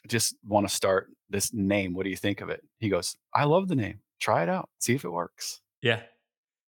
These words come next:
Speaker 2: That's cool. Yeah. 'Cause I, I think, um, I think a lot of times,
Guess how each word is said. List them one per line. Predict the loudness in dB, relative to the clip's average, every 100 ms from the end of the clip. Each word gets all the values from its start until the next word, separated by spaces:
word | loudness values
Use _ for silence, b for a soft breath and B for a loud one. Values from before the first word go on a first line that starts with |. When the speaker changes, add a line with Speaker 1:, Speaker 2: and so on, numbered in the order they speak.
| 0
Speaker 2:
That's | 2 4
cool. | 4 2 -2 -18 _ _ 0
Yeah. | 2 2 -2 -4
'Cause | -2
I, | 0 -2
I | -4
think, | -6 -4
um, | -2 -2 -4 -10 _ _ _ _ _ _ _
I | 0
think | 0
a | -2 0
lot | 0 0
of |
times, | -2 -4